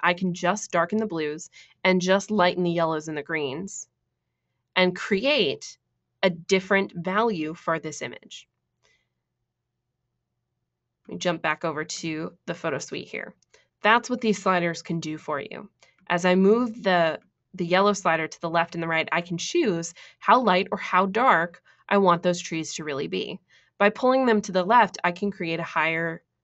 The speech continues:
higher contrast in the image overall because I'm darkening a lot of these spots right in the center of the trees.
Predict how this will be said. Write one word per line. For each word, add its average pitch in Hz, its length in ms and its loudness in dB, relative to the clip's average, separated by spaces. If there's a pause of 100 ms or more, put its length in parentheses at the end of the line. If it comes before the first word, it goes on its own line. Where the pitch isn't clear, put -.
(280)
higher 196 280 6
contrast 202 760 0
in 170 80 -2
the 165 120 -4
image 160 280 -4
overall 170 520 4
because 175 260 -2
I'm 190 120 0
darkening 185 440 2
a 196 60 2
lot 170 200 4
of 170 100 -6
these 165 220 -4
spots 143 440 0
right 160 140 0
in - 80 -10
the 156 60 -12
center 147 340 -6
of 143 80 -8
the 147 60 -6
trees. - 580 -10